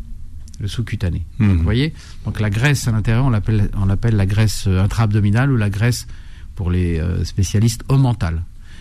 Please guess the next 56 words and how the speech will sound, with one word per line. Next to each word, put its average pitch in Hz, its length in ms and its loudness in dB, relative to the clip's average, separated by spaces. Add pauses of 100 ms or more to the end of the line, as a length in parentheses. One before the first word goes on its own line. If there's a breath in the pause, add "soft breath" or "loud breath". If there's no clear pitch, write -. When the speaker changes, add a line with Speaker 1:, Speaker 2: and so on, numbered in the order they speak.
(140 loud breath)
Speaker 1:
Et 90 140 -2
cette 117 240 -2
graisse-là, 117 560 0 (320 loud breath)
elle 101 120 -2
est 101 40 -2
très 113 220 0
embêtante 120 520 0
parce 110 220 -2
que 107 260 0 (600 loud breath)
quand 156 280 2
la, 113 360 0 (100)
quand 143 140 0
l'adipocyte, 120 760 0
il 104 140 -2
est, 98 240 -2 (180)
il 101 140 -2
est 101 80 2
plein, 123 360 0 (580)
d'accord ? 120 320 -8 (100)
Il 92 160 -4
est 104 60 0
plein 120 300 2
de, 98 180 0
de 95 100 -2
gras. 95 380 0 (260)
Je - 80 -14
vous 101 80 -2
rappelle, 98 240 0
ce 101 140 -4
gras, 117 160 0
il 117 40 0
peut 104 120 -2
venir 101 180 2
du 98 140 0
sucre, - 260 -8
hein, 117 100 -2
puisque - 220 -12
c'est 101 80 -2
le 87 80 -2
foie 104 200 -2
qui - 100 -4
le 92 60 -2
transforme. - 420 -4 (560 loud breath)
Quand 104 160 -4
il 123 80 2
est - 20 0
plein 113 140 2
de 117 60 2
gras, 131 120 2
il 135 60 2
va 120 80 2
se - 120 -2
mettre 120 220 0
à 107 60 0
s'asphyxier, - 640 -4 (720 loud breath)
l'adipocyte. 92 680 -2